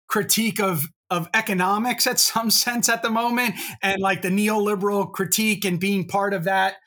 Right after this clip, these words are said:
uh, conversation. Whereas when I read you, I see more that you're focused on creating space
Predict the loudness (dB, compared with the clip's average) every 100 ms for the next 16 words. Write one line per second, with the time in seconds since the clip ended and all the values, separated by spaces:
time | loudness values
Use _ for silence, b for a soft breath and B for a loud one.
0 | B B -4 -2 0 -2 0 0 0 0
1 | 0 0 0 0 -4 B B _ -2 0
2 | 0 0 0 -2 -2 -2 0 2 0 0
3 | 0 0 0 0 0 0 -2 0 0 2
4 | 0 0 0 0 -2 -2 -2 -2 -2 -2
5 | -2 -2 -2 0 2 2 0 0 0 2
6 | 2 0